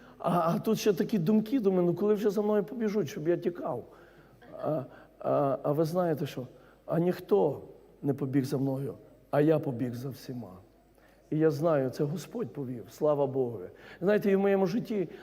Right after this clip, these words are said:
народилася думка своє життя посвятити Христу. Брати мої і сестри, я вірю, я вірю, що серед нас сьогодні є Дух Святий.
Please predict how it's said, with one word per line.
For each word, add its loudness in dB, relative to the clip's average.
народилася 0
думка -4
своє 2
життя -2
посвятити -10
Христу. -12
Брати 2
мої 2
і 0
сестри, -8
я 4
вірю, 2
я 2
вірю, 2
що -2
серед 2
нас 2
сьогодні 2
є 4
Дух 2
Святий. -2